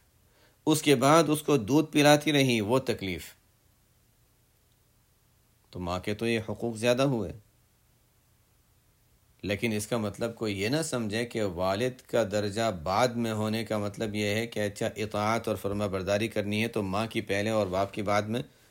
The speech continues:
یہاں پر دو چیزیں ہیں، ایک ہے حسن سلوک اور خدمت۔ جہاں پر حسن سلوک اور خدمت کا معاملہ، ظاہر ہے دونوں کے ساتھ اچھا سلوک کرنا ہے،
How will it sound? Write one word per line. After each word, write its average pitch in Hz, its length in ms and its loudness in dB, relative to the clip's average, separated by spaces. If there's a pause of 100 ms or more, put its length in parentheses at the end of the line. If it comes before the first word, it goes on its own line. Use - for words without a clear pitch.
(500)
یہاں 127 280 2
پر 120 300 -2 (600)
دو 101 280 -2
چیزیں 85 380 -8
ہیں، 80 120 -12 (840)
ایک 151 320 4
ہے 113 140 0 (360)
حسن 135 300 -2
سلوک 127 480 -2
اور 110 80 0
خدمت۔ 90 500 -6 (1120)
جہاں 123 280 4
پر 151 220 2 (120)
حسن 143 260 4
سلوک 147 400 2
اور 139 80 6
خدمت 139 420 2
کا 156 100 2
معاملہ، 117 340 4
ظاہر 120 240 4
ہے 151 60 6
دونوں 147 260 2
کے 160 80 -2
ساتھ 139 140 2
اچھا 135 200 2
سلوک 110 260 -2
کرنا 92 240 -2
ہے، 113 80 -4